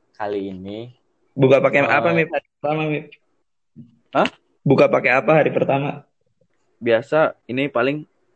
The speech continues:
Speaker 1: eh, kolak Amer.
Speaker 2: Siap, laksanakan. Mantap. Tutup, Mip.
Speaker 1: Oke, eh, balik lagi ya. Oke, terima kasih teman-teman untuk episode kali ini. Eh, jangan lupa untuk selalu mendengarkan kami.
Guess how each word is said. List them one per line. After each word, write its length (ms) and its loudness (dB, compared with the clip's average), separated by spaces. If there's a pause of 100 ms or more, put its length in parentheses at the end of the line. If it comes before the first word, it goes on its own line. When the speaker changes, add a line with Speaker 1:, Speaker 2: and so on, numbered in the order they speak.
(680)
Speaker 1:
eh, 640 -4
kolak 300 0
Amer. 400 -4 (360)
Speaker 2:
Siap, 600 0
laksanakan. 680 2
Mantap. 680 -2 (400)
Tutup, 280 0
Mip. 520 -4 (1400)
Speaker 1:
Oke, 360 0 (220)
eh, 200 -4
balik 220 -2
lagi 220 -2
ya. 160 0
Oke, 220 -4
terima 260 -8
kasih 260 -8
teman-teman 800 -10
untuk 340 -12
episode 460 -16 (100)
kali 340 -10
ini. 400 -14 (760)
Eh, 280 -10
jangan 240 -6
lupa 340 -4
untuk 200 -10
selalu 400 -12
mendengarkan 480 -14
kami. 560 -14